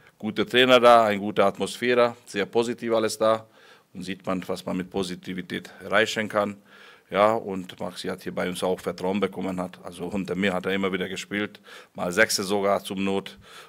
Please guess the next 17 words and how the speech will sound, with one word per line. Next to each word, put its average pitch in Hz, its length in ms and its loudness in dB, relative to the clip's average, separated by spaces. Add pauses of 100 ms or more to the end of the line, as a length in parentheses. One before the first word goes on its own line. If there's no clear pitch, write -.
oder, 90 280 -6
äh, 92 1080 -8
Flügel 104 440 2
oder, 98 440 0
oder 101 180 -2
hinten. 110 480 4 (480)
Also 95 180 -8
praktisch, 98 560 -2
äh, 98 760 0
ich 92 80 -10
glaube, 98 240 0
sehr 104 260 2
viel, 107 160 -2
äh, 101 400 0
Spielzeit 101 480 -4
bekommen 98 400 -6
hat. 95 260 -8